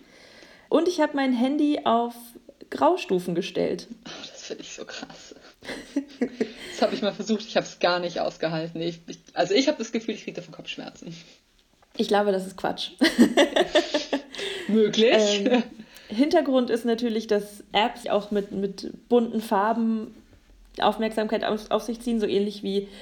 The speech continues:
Speaker 1: Kinder Süßigkeiten in bunten Verpackungen geil finden, finde ich halt
Speaker 2: Mhm.
Speaker 1: leider Candy Crush in bunt total geil.
Speaker 2: Ja.
Speaker 1: Ich konnte jetzt schon relativ schnell sehen, dass mich alles nicht so interessiert in Schwarz-Weiß.
Speaker 2: Mhm. Ja, das kann ich mir vorstellen.
Speaker 1: Ähm,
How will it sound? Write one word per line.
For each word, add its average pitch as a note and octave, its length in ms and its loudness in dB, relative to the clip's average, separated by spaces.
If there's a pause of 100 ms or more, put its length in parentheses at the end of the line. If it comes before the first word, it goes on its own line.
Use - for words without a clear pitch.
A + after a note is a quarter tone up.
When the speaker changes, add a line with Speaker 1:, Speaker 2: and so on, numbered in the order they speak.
(160)
Speaker 1:
Kinder B3 260 4
Süßigkeiten G#3+ 600 0
in G#3 160 0
bunten G#3 260 2
Verpackungen G3 640 0
geil G3+ 180 2
finden, G#3 380 -2
finde G3+ 260 -2
ich G3+ 120 -6
halt G3 100 2
Speaker 2:
Mhm. G3 40 -2
Speaker 1:
leider G3 560 2
Candy A3+ 280 2
Crush - 320 -2
in F3+ 180 0
bunt F3+ 240 0
total F3 380 0
geil. F3 380 2 (260)
Speaker 2:
Ja. F#3 280 -6 (200)
Speaker 1:
Ich - 320 -6
konnte B3+ 240 4
jetzt A3+ 180 2
schon A#3+ 140 2
relativ A#3+ 500 2
schnell A3 360 2
sehen, A3 320 0
dass - 340 -6
mich A3 240 2
alles A3 240 2
nicht A3+ 180 0
so A3 80 4
interessiert G#3 540 0
in F3+ 100 -4
Schwarz-Weiß. E3+ 640 -4
Speaker 2:
Mhm. E3 400 -4
Ja, D#3+ 100 -4
das D3+ 100 -10
kann D#3 120 -12
ich D3 80 -12
mir E3 80 -8
vorstellen. F#3+ 480 -4
Speaker 1:
Ähm, F#3+ 320 -6